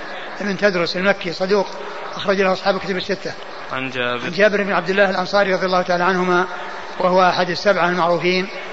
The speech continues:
Speaker 1: بكثرة الحديث عن النبي صلى الله عليه وسلم.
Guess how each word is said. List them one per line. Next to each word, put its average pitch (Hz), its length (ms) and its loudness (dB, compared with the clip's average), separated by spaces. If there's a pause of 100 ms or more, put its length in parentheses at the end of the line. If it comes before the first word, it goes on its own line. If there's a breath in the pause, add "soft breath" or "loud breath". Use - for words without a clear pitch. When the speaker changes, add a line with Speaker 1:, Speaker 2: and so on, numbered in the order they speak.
(160)
Speaker 1:
بكثرة 185 400 2
الحديث 180 340 -2
عن 180 160 0
النبي 180 280 -2
صلى 165 200 -4
الله 165 220 0
عليه 151 180 -2
وسلم. 135 260 -10